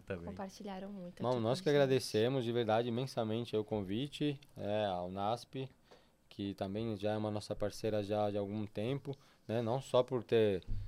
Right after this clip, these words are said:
Speaker 3: feito toda a parte de estudo da, da Suzy, mas também, é,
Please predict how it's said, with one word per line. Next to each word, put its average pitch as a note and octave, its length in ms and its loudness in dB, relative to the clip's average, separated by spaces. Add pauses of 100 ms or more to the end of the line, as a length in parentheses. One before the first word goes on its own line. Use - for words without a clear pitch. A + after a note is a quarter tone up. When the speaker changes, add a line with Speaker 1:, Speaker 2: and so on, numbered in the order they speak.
(240)
Speaker 3:
feito G#2+ 220 0
toda G#2 160 0
a G#2+ 40 0
parte A2 200 -2
de G#2 60 -8
estudo A2+ 320 -4
da, G2+ 240 0 (140)
da G2+ 120 -2
Suzy, C#3 480 2
mas A2+ 360 0 (200)
também, A2+ 500 0
é, A2 140 -6